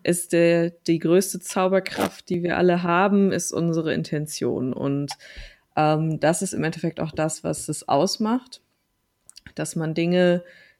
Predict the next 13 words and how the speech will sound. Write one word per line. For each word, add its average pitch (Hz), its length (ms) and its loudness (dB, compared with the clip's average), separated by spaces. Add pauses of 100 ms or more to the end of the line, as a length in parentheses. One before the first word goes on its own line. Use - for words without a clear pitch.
(120)
bewusst 170 480 0
macht 220 380 2
erstmal. 214 640 0
<laughs> - 640 -2
Das 175 200 2
ist - 220 -2
ganz 202 240 2
wichtig. 226 480 -2 (640)
Und 196 260 4
dass 196 220 4
man, 185 720 4 (720)
ja, 196 260 4
anfängt, 175 960 0